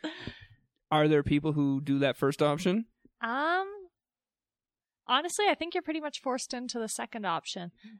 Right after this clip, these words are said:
Speaker 1: Um,
Speaker 2: That's not a bad thing, though.
Speaker 1: yeah, I, no, it's great for people who, I know lots of people who come to the University of Calgary are from Calgary.
Speaker 2: Yeah.
Speaker 1: And they come here with all their high school friends, and so you still have that friend group and that support system.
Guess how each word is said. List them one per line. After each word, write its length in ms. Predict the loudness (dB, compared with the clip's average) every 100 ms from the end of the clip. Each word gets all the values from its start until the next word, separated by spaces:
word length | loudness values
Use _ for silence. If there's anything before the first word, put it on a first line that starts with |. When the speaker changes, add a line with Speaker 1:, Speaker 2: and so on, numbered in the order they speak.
| _ _
Speaker 1:
Um, 380 | -4 -2 -2 -4
Speaker 2:
That's 140 | -2 2
not 100 | 2
a 60 | 2
bad 200 | -2 -4
thing, 160 | -4
though. 140 | -2 0
Speaker 1:
yeah, 280 | 4 4 4
I, 180 | 4 2
no, 220 | 2 0 0
it's 180 | 0
great 420 | -6 -6 -4 -4 -8
for 100 | -14
people 280 | -12 -8 -6
who, 480 | -6 -6 -6 -8 -10 -18 _ _ _ _ -4
I 80 | -2
know 140 | 0
lots 300 | 2 0 0
of 40 | -6
people 540 | -4 -2 0 -2 -4 -8
who 100 | -6
come 200 | -2 -4
to 80 | -4
the 100 | -8
University 440 | -8 -8 -8 -10
of 60 | -6
Calgary 320 | -6 -4 -4
are 100 | -6
from 340 | -6 -10 -10
Calgary. 520 | -8 -8 -8 -10 -14 -16 -10
Speaker 2:
Yeah. 180 | -6 -6 -8 -8
Speaker 1:
And 380 | -4 -4 -6 -12
they 100 | -12
come 220 | -10 -12
here 120 | -8 -8
with 140 | -6
all 80 | -8
their 120 | -8
high 180 | -8 -8
school 240 | -8 -12
friends, 400 | -8 -6 -6 -8
and 180 | -12 -12
so 180 | -10 -10
you 200 | -8 -8
still 280 | -8 -8 -8
have 280 | -4 -4 -4
that 240 | -4 -6 -8
friend 360 | _ -6 -6 -4
group 180 | -8 -10
and 100 | -8
that 140 | -8
support 400 | -8 -10 -10 -8
system. 480 | -8 -8 -8 -8 -10